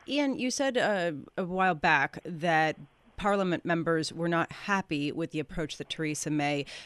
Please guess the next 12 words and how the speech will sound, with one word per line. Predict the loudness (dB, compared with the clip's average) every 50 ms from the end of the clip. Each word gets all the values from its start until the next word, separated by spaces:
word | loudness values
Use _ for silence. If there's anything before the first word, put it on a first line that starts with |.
| -4
has | 2 4 4 4 4 2
taken | -2 0 0 0 0 2 2 2 2 2 0 -2
with | -4 -4 -4
respect | -4 -2 0 0 -2 -2 -2
to | -4 -4 -4
Brexit. | -2 -2 -2 -2 -2 -2 -2 -2 2
What | 4 4 4 4
could | 0 -6 -4
she | -2 0 -2 -2
change | -2 -2 0 2 2 2 0 -2 -2 -2
that | -2 -2
would | -2 -2 -4 -4